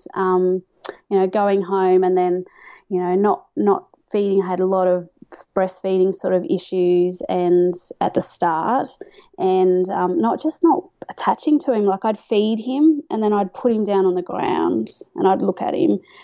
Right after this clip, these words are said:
and I'd, you know, pick him up. I loved him, but I just didn't, I don't know, that, that emotional connection wasn't there for us. So it was really tough. Um, but yet I wanted motherhood so badly,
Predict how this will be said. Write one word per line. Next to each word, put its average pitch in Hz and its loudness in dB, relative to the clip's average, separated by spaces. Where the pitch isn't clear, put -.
and 190 0
I'd, 185 -2
you 190 2
know, 185 0
pick 226 -4
him 226 0
up. 196 0
I 233 -2
loved 226 -2
him, 180 2
but 196 -2
I 196 0
just 202 -8
didn't, 196 -4
I 233 -6
don't 233 -2
know, 208 0
that, - -4
that 208 0
emotional 208 0
connection 185 0
wasn't 185 2
there 180 0
for 175 -2
us. 170 -4
So 175 -2
it - -8
was 233 -4
really 254 0
tough. - -6
Um, 202 0
but 233 -2
yet 220 2
I 202 0
wanted 196 0
motherhood 214 -2
so 202 -4
badly, 190 -2